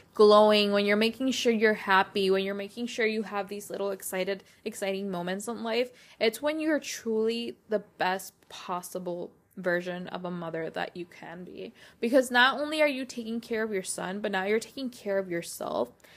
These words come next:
which will make you shine bright, brighter and be brighter and be a more positive person and be, and think of all the, um, perspectives, per-, perspectives in life.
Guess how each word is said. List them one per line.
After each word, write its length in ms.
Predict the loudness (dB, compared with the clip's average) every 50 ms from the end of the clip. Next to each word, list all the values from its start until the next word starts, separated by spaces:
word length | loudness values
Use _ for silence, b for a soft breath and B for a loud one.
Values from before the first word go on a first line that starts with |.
| B B
which 200 | 4 4 4 6
will 140 | 4 2 2
make 320 | 4 4 2 0 0 -2 -4
you 100 | -4 -4
shine 460 | -4 -4 -2 0 2 2 2 2 0
bright, 420 | 2 2 2 2 0 -2 -4 -4 0
brighter 420 | 2 2 2 2 2 0 0 0
and 220 | 0 0 0 -2
be 180 | -2 -4 -4 -4
brighter 420 | -2 0 0 0 0 0 -2 -2
and 200 | -2 -2 -4 -4
be 280 | -4 -6 -6 -4 -2 -2
a 100 | -2 -2
more 220 | 0 0 0 -2
positive 460 | -2 -2 -6 -4 -4 -4 -4 -6 -8 -6
person 420 | -2 -2 -2 -2 -2 -6 -8 -6
and 240 | -4 -4 -4 -2 -2
be, 340 | -4 -4 -2 -2 -4 -4 -6 B B B B B B
and 160 | -2 -2 -2
think 180 | -2 -4 -2 0
of 120 | 2 2
all 180 | 4 4 4 4
the, 400 | 4 2 2 4 2 2 0 0 -6 b b b b b b b -6 0
um, 280 | 2 2 2 2 -2 -4
perspectives, 800 | -10 -12 -10 -8 -8 -4 0 0 0 0 -2 -8 -10 -10 -10 -14 _ -12 -6
per-, 240 | -4 -4 -4 -4 _ _ _
perspectives 760 | -4 -4 -2 -2 -4 -2 0 -2 0 0 -4 -6 -6 -4 -6
in 180 | -8 -8 -6 -6
life. 320 | -6 -4 -4 -6 -6 -8